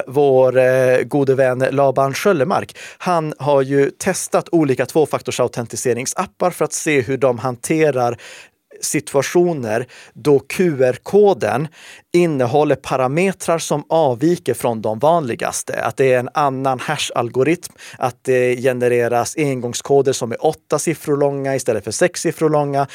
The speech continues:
eller att de är giltiga i sextio sekunder istället för trettio sekunder.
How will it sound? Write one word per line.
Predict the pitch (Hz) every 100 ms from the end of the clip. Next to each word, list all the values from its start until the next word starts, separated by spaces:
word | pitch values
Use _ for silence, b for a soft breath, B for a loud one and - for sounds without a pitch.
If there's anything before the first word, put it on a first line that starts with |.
| B -
eller | 139 127
att | 127
de | 135 127
är |
giltiga | 127 143 117 131 123
i | 120
sextio | - 165 - 139
sekunder | 123 123 117 117
istället | - 107 104
för | 123
trettio | - 170 -
sekunder. | 113 113 110 107 -